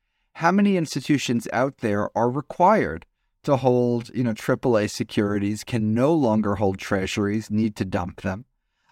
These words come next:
Um, what happens if treasuries no longer, um, function as collateral for loans throughout the financial system? Um, what happens if they're no longer being held by money markets? There's a lot of different places in the financial system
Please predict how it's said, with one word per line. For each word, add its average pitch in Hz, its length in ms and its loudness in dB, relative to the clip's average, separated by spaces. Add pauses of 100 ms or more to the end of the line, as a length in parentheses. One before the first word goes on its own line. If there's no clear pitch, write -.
Um, 131 280 2
what 156 260 2
happens 190 380 -2
if 170 100 -4
treasuries 160 500 -2
no 135 200 2
longer, 139 680 0
um, 131 600 -4 (340)
function 147 440 0
as 131 120 -4
collateral 131 720 0
for 131 180 0
loans 110 640 -2 (300)
throughout 123 420 2
the 123 80 -2
financial 120 580 0
system? - 640 -10 (420)
Um, 113 440 2
what 131 180 4
happens 123 540 0
if 113 120 -2
they're 113 200 0
no 107 220 2
longer 107 360 2
being 104 220 -2
held 107 240 2
by 107 100 0
money 117 240 2
markets? 101 460 -2
There's 127 160 0
a 135 40 2
lot 143 300 4
of 156 60 0
different 131 320 -4
places 110 420 -2
in 107 80 0
the 101 80 -2
financial 117 500 -2
system 104 600 -4